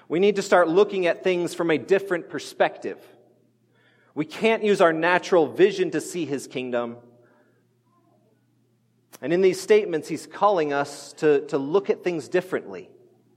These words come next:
to be surprised by the powerful reversal that he brings to our way of viewing the world.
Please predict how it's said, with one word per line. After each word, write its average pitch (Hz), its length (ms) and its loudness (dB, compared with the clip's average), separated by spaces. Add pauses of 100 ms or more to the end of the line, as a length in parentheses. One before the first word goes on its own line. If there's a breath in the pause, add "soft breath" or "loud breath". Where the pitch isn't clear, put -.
(720 soft breath)
to 165 100 0
be 196 140 2
surprised 180 960 4
by 156 140 6
the 143 80 2
powerful 196 720 4
reversal 147 680 0
that 131 140 -2
he 175 160 -8
brings 147 760 -2 (340 loud breath)
to 165 160 2
our 147 160 6
way 147 460 6
of 127 200 -2
viewing 143 320 0
the 120 80 -4
world. 113 480 0